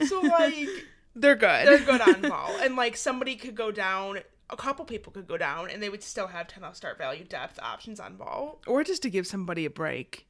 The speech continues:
Speaker 2: you know?
Speaker 1: Yeah.
Speaker 2: Like, Jillian Hoffman, I don't think we're gonna see probably super early in the season just because she, like, when we talked to Jay, that was the first day that she was going over the table again.
Speaker 1: Mm-hmm.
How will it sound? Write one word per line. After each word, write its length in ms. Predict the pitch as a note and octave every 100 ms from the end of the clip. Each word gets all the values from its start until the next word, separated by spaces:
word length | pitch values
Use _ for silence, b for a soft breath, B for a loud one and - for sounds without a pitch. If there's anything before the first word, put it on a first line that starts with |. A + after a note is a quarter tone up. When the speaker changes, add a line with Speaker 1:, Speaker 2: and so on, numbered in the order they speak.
| _
Speaker 2:
you 120 | E3 E3+
know? 280 | E3+ E3+ F3+
Speaker 1:
Yeah. 180 | G#3 -
Speaker 2:
Like, 400 | B3+ A#3+ - - _ _ -
Jillian 460 | F#3+ A3+ A3+ A3+ G#3
Hoffman, 520 | G3 F#3 F3+ G#3 G3+
I 80 | F#3+
don't 200 | F#3 D#3+
think 160 | F#3 E3+
we're 100 | F3+
gonna 180 | F3
see 560 | E3+ - E3+ E3 D#3+ C#3+ - _ _ _
probably 300 | - G#3+ F#3+
super 400 | F#3+ - G3 F3+
early 340 | - E3+ E3 F3+
in 80 | E3+
the 80 | F3+
season 440 | E3+ C#3+ G#3 A3+
just 200 | G3+ -
because 240 | F#3+ F#3 E3+
she, 280 | F#3 F3 E3 B B
like, 100 | G#3+ G3+
when 180 | A#3
we 100 | B3 A#3+
talked 280 | G3+ F#3+ G3
to 80 |
Jay, 320 | F3 E3+ D#3+ F3
that 160 | E3+
was 120 | F#3 F#3
the 80 |
first 340 | F#3 - E3+ E3
day 160 | D#3+
that 120 | D#3 -
she 120 | F3
was 120 | D#3+
going 200 | E3 D#3
over 180 | B2+ D3
the 80 | -
table 360 | - - F#3
again. 380 | G3 G#3+ A3 A3+
Speaker 1:
Mm-hmm. 500 | A#3 G#3 F3+ D#3 F3